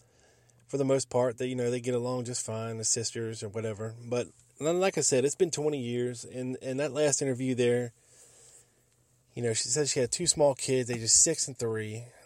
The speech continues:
It's almost twenty years later. Her kids have gotta be grown, twenty-six, twenty-three years old now. You know, I understand that's why she's probably been quiet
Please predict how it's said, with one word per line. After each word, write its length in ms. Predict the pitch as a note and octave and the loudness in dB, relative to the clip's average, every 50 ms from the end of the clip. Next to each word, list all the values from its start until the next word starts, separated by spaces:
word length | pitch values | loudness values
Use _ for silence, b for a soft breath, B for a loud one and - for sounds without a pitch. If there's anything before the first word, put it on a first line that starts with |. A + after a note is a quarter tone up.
| B B | B B
It's 140 | B2+ B2+ - | -6 -4 -2
almost 260 | D#3 D#3 D3+ C#3 - | 0 0 0 0 -2
twenty 260 | - - E3 D#3+ D#3 D3 | -2 -4 -2 -2 -2 -2
years 220 | D#3 D3 C3 A#2+ | -2 -2 2 2
later. 260 | A#2+ A#2 A#2 B2 A#2 | 2 2 2 2 0
Her 120 | A2 B2 A2+ | -2 -4 -8
kids 340 | - - D3 D3 C3+ C3+ | -6 -4 -4 -4 -4 -4
have 100 | C3 A2 | -4 -2
gotta 200 | B2 C3+ C#3+ D3 | 0 2 2 2
be 100 | C#3+ C#3 | 0 -2
grown, 460 | B2+ A#2+ A#2+ A#2+ B2 B2+ B2+ B2 A#2+ A#2 | -2 0 2 2 2 2 0 -2 -4 -6
twenty-six, 520 | - - C#3+ C#3+ B2 - - C#3+ - - | -6 -4 -4 -2 0 0 0 0 -2 -6
twenty-three 500 | - - D3 C#3 C3+ B2+ - B2+ B2+ B2+ | -8 -6 -4 -4 -4 -6 -6 -6 -6 -4
years 220 | C3 B2+ B2+ A#2 | -4 -2 -2 0
old 200 | A#2 A2+ A2 G#2+ | 0 -2 -2 -2
now. 320 | A2 A2 G#2+ G#2+ G#2+ A2+ - _ _ _ _ _ _ B B B B B B B B B B B B B B B B B B B B B B B B B B B B B B B _ _ _ _ _ _ _ - | -4 -4 -4 -4 -6 -8 -12 _ _ _ _ _ _ B B B B B B B B B B B B B B B B B B B B B B B B B B B B B B B _ _ _ _ _ _ _ -10
You 80 | A#2+ A2+ | -6 -4
know, 100 | A2 A#2 | -2 0
I 100 | B2 C3+ | 0 0
understand 420 | C#3+ C3 - - C3+ C3+ C3+ C#3 | 0 0 -2 -2 0 0 0 0
that's 160 | C3 A#2+ - - | 0 -2 -2 -2
why 140 | B2 B2 | -2 -2
she's 160 | A#2+ - C3 - | -2 -4 -8 -6
probably 280 | - B2+ A#2+ A#2+ B2 | -4 -2 -2 -2 -2
been 160 | A#2+ B2+ B2+ | -4 -4 -6
quiet 520 | A#2+ - C#3 C3 B2+ B2+ C3+ C3+ C3+ B2+ | -2 2 2 2 4 4 2 2 0 0